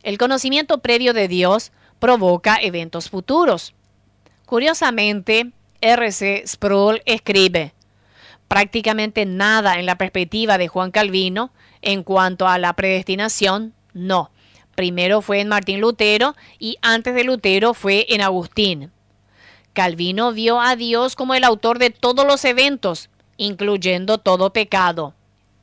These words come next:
Si Dios solo prevé los acontecimientos humanos y no organiza y dispone de ellos a manera de su voluntad, habría lugar para cuestionar que tan lejos asciende su conocimiento previo con su obligación.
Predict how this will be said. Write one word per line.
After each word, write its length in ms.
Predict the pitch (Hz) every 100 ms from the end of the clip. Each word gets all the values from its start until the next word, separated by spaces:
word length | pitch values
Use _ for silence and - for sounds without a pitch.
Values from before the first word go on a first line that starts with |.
| _ _ _ _ _ _ -
Si 300 | - 202 175
Dios 340 | 170 185 220
solo 320 | - 190 214
prevé 400 | 214 226 196 214
los 200 | 196 185
acontecimientos 840 | 175 170 170 170 170 170 170 170 196
humanos 500 | 190 185 190 220 - _ _
y 140 | - 170
no 200 | 180 208
organiza 640 | 240 240 226 269 - 233
y 60 | 208
dispone 460 | 185 - 214 220
de 140 | 196 196
ellos 480 | 202 208 214 185 185
a 80 | 190
manera 440 | 170 175 185 180
de 160 | 170 160
su 160 | 175
voluntad, 640 | 175 196 220 185 185 208 220 - - -
habría 420 | 180 180 170 170
lugar 400 | 190 208 185 190
para 200 | 214 220
cuestionar 680 | 226 226 254 233 214 208 214
que 400 | 196 185 180 175
tan 240 | 233 240 214
lejos 420 | 226 262 208 190
asciende 540 | 175 - 180 190 208
su 120 | 220 190
conocimiento 720 | 175 175 175 170 180 220 214
previo 520 | 185 185 180 214 226
con 180 | 190 175
su 180 | 185
obligación. 800 | 180 170 170 156 156 240 247 185